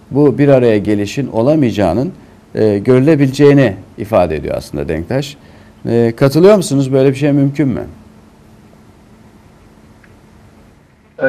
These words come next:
Speaker 2: şimdi sizi, e, tam olarak duyamıyorum Cem Bey. Tekrarlar mısınız lütfen?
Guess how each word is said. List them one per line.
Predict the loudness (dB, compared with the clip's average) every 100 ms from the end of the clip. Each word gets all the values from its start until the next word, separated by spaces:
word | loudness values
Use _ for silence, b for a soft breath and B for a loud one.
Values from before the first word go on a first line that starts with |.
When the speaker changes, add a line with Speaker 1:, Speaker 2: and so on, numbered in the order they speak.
| -6
Speaker 2:
şimdi | -8 -8
sizi, | -2 -2 -2 -6 -4 0
e, | 0 0
tam | -2 0
olarak | 4 4 2 2
duyamıyorum | 2 2 0 -2 -2
Cem | 0 2 2
Bey. | 0
Tekrarlar | 2 0 2 4 2
mısınız | 0 -6 -6 -6
lütfen? | -8 -6